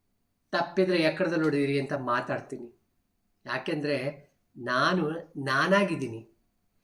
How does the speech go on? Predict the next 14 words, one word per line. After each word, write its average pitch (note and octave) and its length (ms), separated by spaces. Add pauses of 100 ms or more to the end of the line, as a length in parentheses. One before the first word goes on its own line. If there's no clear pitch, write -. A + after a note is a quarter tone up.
(260)
ನಾನು F3+ 360
ನನ್ನ G3 260
ದುಡ್ಡಲ್ಲಿ A#3 280
ತಿಂತಾ F3+ 300
ಇದ್ದೀನಿ, A#2+ 340 (600)
ಭಿಕ್ಷೆ C3+ 320
ಬೇಡ D3+ 240
ತಿಂತಾ C3 280
ಇಲ್ಲ. A2+ 140 (1120)
ನಿಜ C3+ 160
ಅಲ್ವಾ? E3 600 (440)
So A#3 80 (500)
ಯಾವಾಗಲೇ B3 440
ಆಗಿರಲಿ, E3+ 800